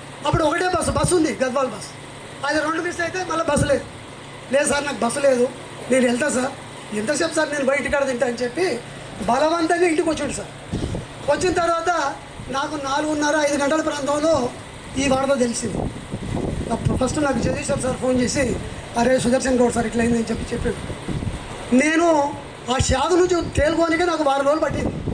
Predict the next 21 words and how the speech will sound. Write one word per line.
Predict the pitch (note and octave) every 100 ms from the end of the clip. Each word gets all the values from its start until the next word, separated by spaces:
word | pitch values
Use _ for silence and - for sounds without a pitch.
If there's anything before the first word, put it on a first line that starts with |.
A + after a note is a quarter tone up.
| - - - - B3+
ఎందుకంటే | D4 D#4+ E4
మీకు | E4 C#4
కొన్ని | - C#4+
విషయాలు, | C#4 D#4 D#4+ D4+
మా | B3 C4
ఇద్దరి | C4+ D#4+ D#4+
మధ్యలో | D#4 D#4+
అట్లాంటి | D4 C#4+ B3+
సంబంధాలు | B3 B3+ C#4 C4+
ఉండేవి, | A#3 A#3 A#3 - - - - - - -
డబ్బు | B3+ B3+ C#4
పరంగా | C4 B3+ B3
కానీ, | A#3+ B3
ఫైనాన్షియల్ | A3+ A#3+ C4 B3 A#3+
కానీ, | A#3 A#3 B3+ - - - - -
విద్య | A3 A3+
విషయంలో | C#4 B3+ B3+ B3+
కానీ, | A#3+ A#3 A#3 B3+ - - - - -
సార్ | A#3+ B3+ C#4+
మంచితనం | B3 A#3+ C4 C4 B3
కానీ, | A#3+ A3+ A#3